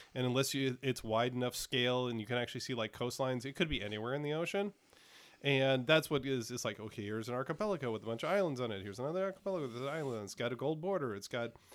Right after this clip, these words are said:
monsters at the top and monsters at the bottom. And, um, you start looking through them, and, and they start kinda crumble a little bit,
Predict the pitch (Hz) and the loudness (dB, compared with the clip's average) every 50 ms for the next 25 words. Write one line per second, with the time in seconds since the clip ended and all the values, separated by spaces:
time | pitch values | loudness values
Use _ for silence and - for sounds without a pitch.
0 | - - - _ - 147 202 - 156 - 170 156 147 185 175 180 - 202 185 151 | -20 -20 -14 _ 4 6 6 6 6 2 -2 -2 -2 -2 -2 0 2 2 2 2
1 | 131 120 120 123 143 143 - 156 143 175 165 165 165 190 196 175 120 101 92 - | 2 0 2 2 2 2 0 -2 -2 -2 -2 0 2 2 4 4 2 0 -2 -6
2 | - _ _ _ _ _ _ _ _ _ _ _ _ _ _ _ _ _ _ - | -12 _ _ _ _ _ _ _ _ _ _ _ _ _ _ _ _ _ _ -12
3 | - - 131 135 139 135 135 135 135 135 135 131 - - - - - - - - | -8 -2 2 4 8 8 8 8 8 6 4 0 -4 -12 -16 -18 -18 -18 -8 -4
4 | - 131 127 120 120 117 117 113 113 110 - - - - - - - - 147 147 | 0 4 6 8 8 8 6 4 2 -4 -8 -14 -20 -20 -20 -20 -10 -4 -2 0
5 | - - 190 175 139 151 160 185 190 208 202 196 - 196 180 175 185 175 156 139 | 4 6 6 6 8 6 4 4 4 4 0 0 2 2 4 6 6 6 6 4
6 | 139 - 151 151 156 147 - - 226 220 - - 165 143 - - - - 143 170 | 4 4 4 4 4 4 6 4 2 2 2 0 -2 -2 -2 2 6 6 6 6
7 | 175 180 175 175 170 180 180 180 170 160 185 170 - | 6 2 2 2 2 2 0 0 2 0 0 0 -2